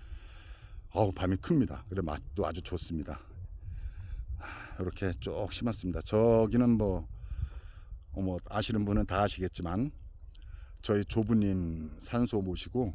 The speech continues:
그리고 그 밑에는, 어, 어머님, 아버님 가묘를 써놓고, 그 옆에는 제가 들어갈 자리,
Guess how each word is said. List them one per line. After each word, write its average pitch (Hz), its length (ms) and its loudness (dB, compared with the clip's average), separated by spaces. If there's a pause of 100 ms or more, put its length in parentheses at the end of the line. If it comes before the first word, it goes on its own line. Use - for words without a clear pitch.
(380)
그리고 92 320 0
그 - 100 -4
밑에는, 95 500 2 (580)
어, 80 320 -4 (280)
어머님, 104 400 6
아버님 92 560 2
가묘를 95 520 2
써놓고, 92 540 0 (320)
그 107 160 4
옆에는 104 380 2
제가 92 300 2
들어갈 85 380 -2
자리, 80 320 -6